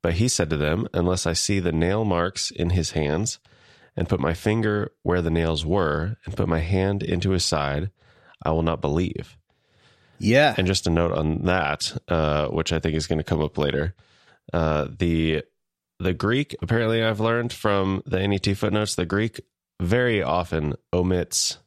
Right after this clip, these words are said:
Speaker 1: direct objects when
Speaker 2: Mm, mm-hmm.
Speaker 1: whatever the context is, is clear.
Speaker 2: Okay.
Speaker 1: And so the N E T actually adds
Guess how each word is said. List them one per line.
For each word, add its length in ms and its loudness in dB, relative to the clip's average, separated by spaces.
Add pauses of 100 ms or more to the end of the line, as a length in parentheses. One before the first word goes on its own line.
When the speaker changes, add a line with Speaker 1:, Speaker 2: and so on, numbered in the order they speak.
(180)
Speaker 1:
direct 320 0
objects 560 -2 (220)
when 460 2
Speaker 2:
Mm, 100 -2
mm-hmm. 380 2
Speaker 1:
whatever 280 4
the 100 0
context 500 -2
is, 400 -2 (460)
is 140 -2
clear. 420 0 (340)
Speaker 2:
Okay. 420 4
Speaker 1:
And 200 0
so 260 2
the 140 -2
N 180 2
E 100 0
T 260 0
actually 440 0
adds 580 -2